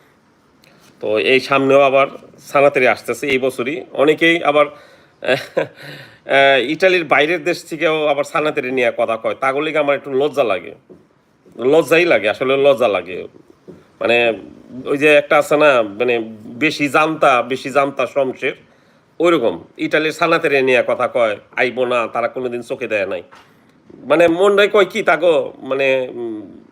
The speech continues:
আর কিছু কইলাম না। মানে, ইটালির প্রশাসন কথা কইতাছে, যেখানে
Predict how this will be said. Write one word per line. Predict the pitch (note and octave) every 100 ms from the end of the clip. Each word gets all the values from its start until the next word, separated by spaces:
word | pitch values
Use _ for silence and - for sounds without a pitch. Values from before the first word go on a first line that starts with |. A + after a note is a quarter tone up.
| A2 _ _ _ _ _ _ _ _
আর | - B2 C3 B2+ B2
কিছু | C#3 C#3+
কইলাম | E3 C#3 A2 G2+
না। | F2 D#2+ -
মানে, | A2+ C3 C3 B2+ F#2 D2 - - _ _
ইটালির | D#3 E3+ G#3+ B3 G#3+
প্রশাসন | - A#3 A3+ G3+ A3+
কথা | A3 G3 G3+
কইতাছে, | F#3 F#3+ F3
যেখানে | D#3 E3 D#3+ D#3